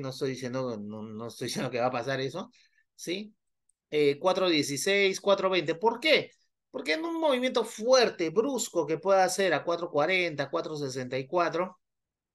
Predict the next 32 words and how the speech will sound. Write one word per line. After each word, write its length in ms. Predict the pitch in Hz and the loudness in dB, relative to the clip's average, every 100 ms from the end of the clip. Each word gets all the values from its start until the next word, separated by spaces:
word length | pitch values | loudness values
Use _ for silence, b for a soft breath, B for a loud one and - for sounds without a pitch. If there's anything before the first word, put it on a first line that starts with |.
| _ _ _ _ _ - | _ _ _ _ _ -6
pasando 520 | 143 143 247 247 220 | -4 0 2 4 4
el 60 | 196 | 2
dividendo, 520 | 214 202 196 185 160 | 0 2 2 0 -4
pues 300 | 127 123 - | -6 -6 -8
en 140 | 120 | -6
mi 100 | 170 | -4
opinión, 720 | 220 175 156 160 143 180 196 - | -2 -2 -2 0 -2 -4 -12 -16
recuerda 300 | 104 123 127 | -10 -8 -6
que 80 | |
es 60 | 139 | -6
mi 100 | 147 | -6
opinión, 340 | 147 160 170 151 | -6 -8 -8 -6
va 80 | |
a 40 | 156 | -4
ir 240 | 196 190 | -2 -2
también 480 | 147 139 165 175 151 | -2 -4 -4 -6 -6
con 180 | 143 135 | -6 -6
bastante 460 | 117 - 156 151 | -6 -6 -6 -4
fuerza 480 | 143 151 143 156 156 _ _ _ _ | -2 -2 -2 -6 -8 _ _ _ _
bajista. 720 | - - - 202 160 - 92 | -14 -12 -4 -2 -2 -6 -12
Entonces 340 | 107 151 165 175 | -12 -10 -8 -6
yo 100 | 196 | -2
preferiría 640 | 214 208 190 160 170 180 | 0 4 4 6 4 2
que 140 | 170 143 | 2 -2
se 180 | 131 | -4
quede, 540 | - 170 185 180 180 160 | 0 4 4 4 4 4
acumule, 800 | 127 - 120 170 196 185 180 160 | 0 -4 -8 -2 0 2 2 0
se 120 | 135 | -2
quede 200 | 143 135 | 0 0
en 80 | 131 | -2
una 220 | 120 117 | -10 -6
zona. 600 | - 185 180 175 175 | 0 2 2 0 -4